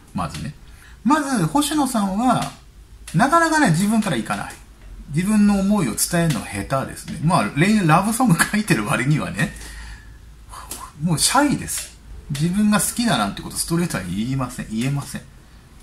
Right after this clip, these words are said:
しかし、付き合い始めたら、もう、もうい-、もう一筋ですよ。っていうところが星野さんの持ってる星です。浮気しないですよ、絶対。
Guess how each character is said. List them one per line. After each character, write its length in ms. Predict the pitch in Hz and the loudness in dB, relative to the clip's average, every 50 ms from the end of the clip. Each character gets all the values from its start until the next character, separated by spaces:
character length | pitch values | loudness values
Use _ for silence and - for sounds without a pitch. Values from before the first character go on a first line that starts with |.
| - - - - - - - - - - - - - | -20 -18 -18 -18 -18 -20 -20 -20 -20 -20 -20 -20 -18
し 120 | - - - | -14 -6 0
か 120 | 311 302 | 0 0
し、 300 | 294 - - 294 247 - - - - - - - - - - | 0 2 2 2 2 0 -4 -8 -14 -18 -20 -20 -20 -12 -4
付 280 | - - - - 311 | -4 -4 0 2 2
き 20 | 311 | 4
合 140 | 320 320 320 | 4 4 4
い 20 | |
始 280 | 311 311 311 311 330 330 | 4 2 2 2 0 0
め 120 | 339 320 - | 0 0 2
た 120 | 269 247 | 2 2
ら、 300 | 269 294 285 233 - - - | 4 4 4 4 4 0 -4
も 720 | 107 107 110 131 190 214 175 131 175 190 160 - - - - - - | -2 0 0 2 2 2 2 2 2 0 0 -4 -4 -10 -12 -10 -8
う、 40 | 220 | -6
も 60 | - | -6
う 40 | - | -4
い-、 200 | 233 240 - - - - - | -4 -6 -6 -6 -10 -6 -6
も 120 | 104 92 | -6 -4
う 20 | 85 | -4
一 240 | - - - 143 | -8 -6 -6 -4
筋 220 | - - 85 85 - | -4 -6 -6 -8 -8
で 60 | - | -8
す 120 | - - | -8 -8
よ。 80 | - - | -8 -10
っ 560 | - - - - - - - - - - - - | -14 -16 -16 -18 -18 -18 -20 -20 -20 -12 -4 0
て 60 | 196 | 0
い 60 | 220 | 0
う 40 | 202 | 0
と 100 | 214 214 | 0 0
こ 120 | 220 226 | 0 2
ろ 80 | 220 202 | 2 2
が 100 | 196 170 | 2 2
星 240 | - 131 - - 98 | 0 -2 -4 -4 -6
野 80 | 92 | -6
さ 120 | 87 - 82 | -6 -8 -8
ん 20 | |
の 80 | - 82 | -6 -6
持 140 | 87 90 | -6 -8
っ 20 | 82 | -8
て 160 | - - 87 | -10 -12 -12
る 60 | 80 | -12
星 300 | - - - 85 - 85 | -12 -12 -12 -12 -10 -10
で 120 | 80 85 - | -10 -10 -10
す。 200 | - - - - - - - - - - - - - - - 135 | -12 -14 -14 -18 -20 -20 -20 -20 -20 -18 -16 -16 -14 -12 -6 0
浮 200 | 147 175 175 165 | 2 2 2 2
気 120 | - 175 | 0 -2
し 120 | - 165 | 0 0
な 100 | 170 165 | 0 0
い 20 | 120 | 0
で 60 | 90 | -2
す 80 | - 82 | -4 -6
よ、 80 | 82 | -8
絶 140 | 85 85 - - - | -8 -8 -10 -14 -14
対。 100 | - - | -16 -16